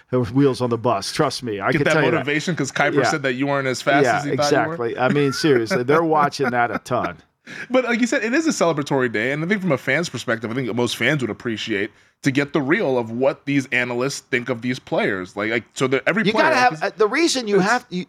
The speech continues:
Speaker 1: i-, if you're an analyst, you have an opinion. You can't have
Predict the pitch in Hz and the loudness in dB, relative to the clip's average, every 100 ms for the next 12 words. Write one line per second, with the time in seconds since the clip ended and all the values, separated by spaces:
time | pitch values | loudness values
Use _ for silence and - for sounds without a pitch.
0 | - 185 180 165 269 285 202 226 202 165 | 0 2 2 0 2 2 4 4 2 0
1 | - 165 180 190 185 - - 285 294 143 | 2 2 4 2 -4 -6 -4 -4 -2 -4
2 | 101 - - 170 226 - - 240 240 180 | -6 -18 -4 0 0 -2 0 2 2 2
3 | 202 214 180 156 | 4 4 4 0